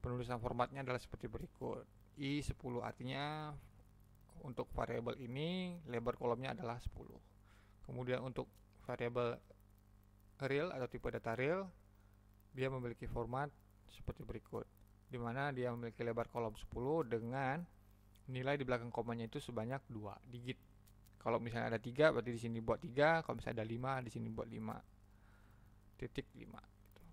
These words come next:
Kurang lebih seperti itu. Nah, langsung saja kita lihat contohnya.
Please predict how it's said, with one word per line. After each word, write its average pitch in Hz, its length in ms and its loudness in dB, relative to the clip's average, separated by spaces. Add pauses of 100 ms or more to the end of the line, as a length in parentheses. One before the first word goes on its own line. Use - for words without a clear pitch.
(160)
Kurang - 240 -20
lebih - 160 -8
seperti 123 320 -4
itu. - 180 -14 (1000)
Nah, 117 80 2
langsung 123 240 2
saja 127 240 4
kita 123 560 8 (220)
lihat 123 260 2
contohnya. 135 640 2